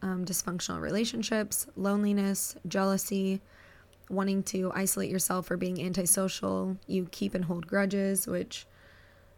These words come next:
is also, you usually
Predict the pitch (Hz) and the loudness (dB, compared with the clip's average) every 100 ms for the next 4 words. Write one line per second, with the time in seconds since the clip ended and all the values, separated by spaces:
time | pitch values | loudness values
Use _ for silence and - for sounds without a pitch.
0 | - - - - - - 196 - 185 190 | -20 -20 -20 -20 -16 0 2 2 2 2
1 | - 180 180 175 175 175 - - - - | 2 0 0 0 0 -2 -4 -10 -10 -2
2 | 190 185 185 180 - - 190 202 180 196 | 2 2 2 -2 -4 -2 2 2 2 2
3 | 190 190 190 | 4 2 0